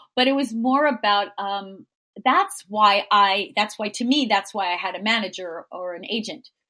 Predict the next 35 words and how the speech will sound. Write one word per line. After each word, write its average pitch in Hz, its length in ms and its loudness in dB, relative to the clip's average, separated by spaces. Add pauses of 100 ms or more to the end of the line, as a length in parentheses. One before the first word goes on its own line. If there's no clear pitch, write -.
(120)
'cause 202 120 -12
that 214 180 2
was 214 140 -10
their 208 120 -4
job. 165 260 -6
And 208 100 -8
of - 80 -12
course, 311 260 -6
they're 320 140 -4
gonna 359 140 -10
try 269 120 -2
to 247 80 -4
get 208 200 -2
as 202 140 -6
much 196 240 -8
money 202 300 -6
as 185 100 -8
they 185 120 -8
can 233 400 0 (320)
because 269 240 2 (560)
they 240 160 0
have 277 180 -2
to 254 60 -8
get 233 120 -2
it 214 100 -8
for 214 60 -12
themselves 185 460 -10
as 143 180 -18
well. 208 480 -2
So 196 440 -4 (300)
I 220 140 0
wasn't 262 340 -2
worried 226 280 -4
about 175 400 -6 (560)
getting 208 480 -6